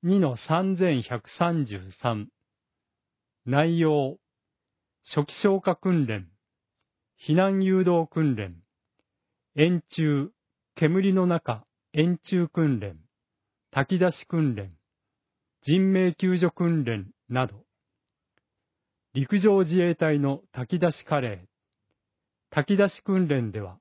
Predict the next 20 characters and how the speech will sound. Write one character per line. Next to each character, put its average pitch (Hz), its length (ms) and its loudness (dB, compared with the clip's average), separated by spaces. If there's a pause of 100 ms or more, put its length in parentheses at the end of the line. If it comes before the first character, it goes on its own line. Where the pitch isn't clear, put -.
(260)
陸 139 260 -2
上 180 200 2
自 160 200 0
衛 156 140 2
隊 139 260 -2
が 123 220 -4 (420)
野 143 160 2
外 202 200 2
炊 208 260 0
飯 127 260 -2
で 117 220 -6
調 175 220 0
理 135 100 0
す 120 160 -6
る 110 100 -8
カ - 180 -4
レ 170 180 2
ー - 20 0
の 175 100 0
喫 - 200 -10